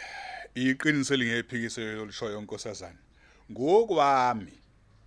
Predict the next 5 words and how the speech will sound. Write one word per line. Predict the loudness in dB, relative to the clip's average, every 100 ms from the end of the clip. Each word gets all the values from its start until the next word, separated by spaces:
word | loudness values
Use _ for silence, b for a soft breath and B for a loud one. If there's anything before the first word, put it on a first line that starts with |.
| _ b b b b b
ngifisa | -12 -6 -2 2 2
kube | 2 2
ney'nhlelo | 2 0 -4 -2 0 0
ezizokwenziwa | 0 0 -2 -6 -8 -10 -8 -8
uhulumeni | -6 -6 -4 -6 -8